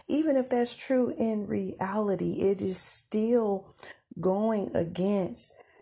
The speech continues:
the reality is going against what I've been told. Do you get what I'm saying?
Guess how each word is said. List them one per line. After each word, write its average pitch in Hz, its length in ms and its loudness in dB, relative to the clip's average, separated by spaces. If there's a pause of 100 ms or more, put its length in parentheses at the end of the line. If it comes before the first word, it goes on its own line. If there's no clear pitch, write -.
the 185 580 2
reality 254 720 4
is 202 140 2
going 208 400 2
against 175 440 0
what 165 240 0
I've 160 200 -6
been 147 160 -2
told. - 500 -10 (760)
Do 196 80 2
you 208 60 2
get - 180 2
what 202 120 2
I'm 196 100 0
saying? 185 440 0